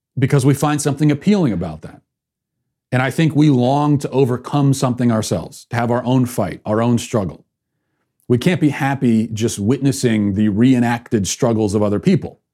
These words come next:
We need to have our own. Now, um, there are basically two ways to go about this,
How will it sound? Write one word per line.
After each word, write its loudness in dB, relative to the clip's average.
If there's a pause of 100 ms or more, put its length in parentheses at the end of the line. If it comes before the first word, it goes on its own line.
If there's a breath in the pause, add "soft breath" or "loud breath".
(360)
We 4
need 4
to 0
have -2
our 0
own. -6 (1160)
Now, 0 (1600)
um, 0
there 2
are 0
basically 0
two 0
ways 2
to -4
go 0
about -4
this, -20